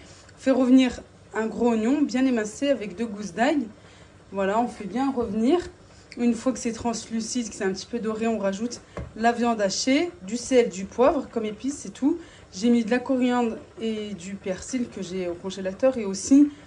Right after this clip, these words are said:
euh, du basilic frais parce que j'en ai. Vraiment très très simple. Et je vais rajouter ma sauce qui est déjà prête, vous savez, la sauce du commerce,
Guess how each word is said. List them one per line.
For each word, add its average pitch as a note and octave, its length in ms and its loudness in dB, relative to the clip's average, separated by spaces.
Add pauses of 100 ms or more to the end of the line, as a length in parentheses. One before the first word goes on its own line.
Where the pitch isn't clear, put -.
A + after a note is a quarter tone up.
(400)
euh, G#3 180 -4
du G3 160 -8
basilic A3+ 460 2
frais - 240 -6
parce F#3 200 -10
que F#3+ 120 -14
j'en F3+ 240 -4
ai. C#4 200 0 (460)
Vraiment G#3 340 -4
très D4+ 240 -8
très A3+ 200 -8
simple. C4 360 -4
Et A3 60 -6
je F#3 100 -8
vais A3 60 -4
rajouter A3 400 0
ma A#3+ 120 4
sauce A#3+ 280 -8
qui G3+ 100 -10
est F#3 60 -6
déjà F#3 240 -2
prête, A3 240 -8
vous - 60 -18
savez, G3+ 200 -8
la F3+ 40 -6
sauce F3 240 -16
du D#3 80 -20
commerce, G3+ 520 -6